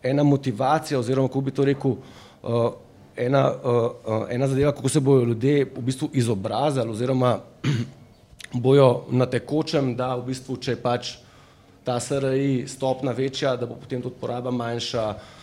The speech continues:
da bojo neki str-, stroški v prihodnosti manjši, ne. Zdaj pač, m, pred časom se je govorilo tudi, pa mislim, da tudi to bo slej ko prej realnost, tudi o C O dva kuponih, tudi za gospodinjstva, ne, tako kot imamo že za industrijo, kar čisto po domače pomeni, da če boš imel neko nizko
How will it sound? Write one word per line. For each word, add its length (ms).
da 120
bojo 120
neki 200
str-, 280
stroški 400
v 120
prihodnosti 580
manjši, 460
ne. 120
Zdaj 240
pač, 260
m, 320
pred 120
časom 320
se 140
je 60
govorilo 400
tudi, 260
pa 100
mislim, 320
da 80
tudi 200
to 180
bo 220
slej 220
ko 60
prej 200
realnost, 400
tudi 160
o 40
C 200
O 80
dva 200
kuponih, 440
tudi 200
za 120
gospodinjstva, 640
ne, 120
tako 180
kot 100
imamo 240
že 200
za 120
industrijo, 500
kar 160
čisto 200
po 80
domače 360
pomeni, 460
da 320
če 160
boš 200
imel 200
neko 160
nizko 360